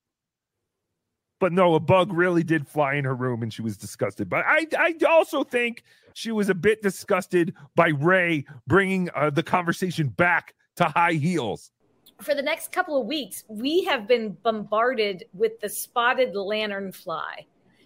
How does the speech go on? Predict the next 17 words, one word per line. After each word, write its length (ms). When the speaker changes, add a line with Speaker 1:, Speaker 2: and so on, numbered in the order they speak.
Speaker 2:
And 160
when, 100
when 120
it 220
flies, 480
it's 140
almost 360
as 120
big, 420
maybe 140
not 200
a 60
butterfly, 600
about 220
the 60
size 300
of 140